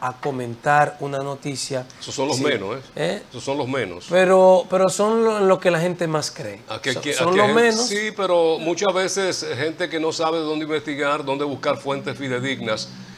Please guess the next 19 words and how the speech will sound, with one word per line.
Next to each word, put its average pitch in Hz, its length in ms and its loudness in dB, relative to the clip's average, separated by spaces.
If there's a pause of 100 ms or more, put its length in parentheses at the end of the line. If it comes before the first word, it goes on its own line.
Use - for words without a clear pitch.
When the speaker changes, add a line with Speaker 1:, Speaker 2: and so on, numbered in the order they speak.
(140)
Speaker 2:
lo 120 200 -2
que 127 120 -4
le 123 80 -2
gusta 135 260 -4
es 139 60 -4
reproducir 135 720 -4 (160)
aquellas 131 400 -4
noticias 127 400 -6
que 117 80 -8
son 127 180 -8
de 127 80 -6
impacto 120 640 -2
y 127 100 -10
que 123 140 -6
provoque 117 400 -6
la 123 60 -2
atención 123 540 -6
y 127 60 -10
que 101 340 -6